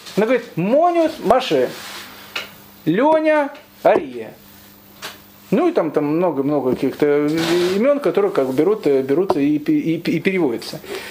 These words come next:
Дон Схака Барбанель, который остается на своей точке зрения, говорится, имена не переводятся, но вопрос-то остается, ну,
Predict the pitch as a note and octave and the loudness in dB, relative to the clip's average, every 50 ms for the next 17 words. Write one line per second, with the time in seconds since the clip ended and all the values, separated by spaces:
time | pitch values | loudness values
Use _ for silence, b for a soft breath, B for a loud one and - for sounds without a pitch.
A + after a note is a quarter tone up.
0 | B B B B B B B B B B B B B B F#4+ B B B B B | B B B B B B B B B B B B B B -6 B B B B B
1 | - - - - - - - D#3 C#3 - E4 F4 E4 - C#4 C#4+ C#4 C4+ B3+ B3+ | -20 -20 -20 -20 -20 -14 -6 2 2 4 4 4 2 2 2 0 2 0 2 2
2 | B3 A#3 A#3+ A#3 B3 C#4 C#4+ C#4+ C#4 C#4 - G#3 G3+ G#3+ G#3 G3+ G#3 G#3 G3+ F#3 | 2 2 2 2 2 2 2 2 0 0 -2 -2 0 2 2 4 4 4 4 2
3 | - - G#3+ G3+ - - F3 D#3+ D#3+ E3 - F#3+ G3 F#3+ D#3 C3 A#2+ A#2 A2+ - | 2 0 0 0 0 0 -2 -2 -2 -2 -2 0 0 0 0 -2 -4 -6 -8 -6
4 | - - D#3 - - G3+ F#3 G#3 C4+ E4 E4 E4 D4 G#3 D#3+ D#3+ D#3 D#3+ D#3 D3+ | -2 -2 -2 0 0 -4 -2 0 0 2 2 2 2 0 0 0 0 2 0 0
5 | - D#3 D#3 D#3 E3 D#3+ D3+ C#3+ C#3+ C#3+ - E3+ G3+ B3 D#4+ E4 C4 - F3 D3 | 0 0 0 0 0 0 0 -2 -2 -2 0 0 2 2 0 0 0 -2 -2 -2
6 | C#3 C3 B2 B2 B2+ B2+ C#3 D3+ C#3+ - - B2 - - D#3+ G3 - - - C3+ | -2 -2 -2 -2 -2 0 0 0 0 0 -2 -2 2 4 4 4 4 0 -2 -4
7 | A2+ A2 G#2+ | -4 -4 -8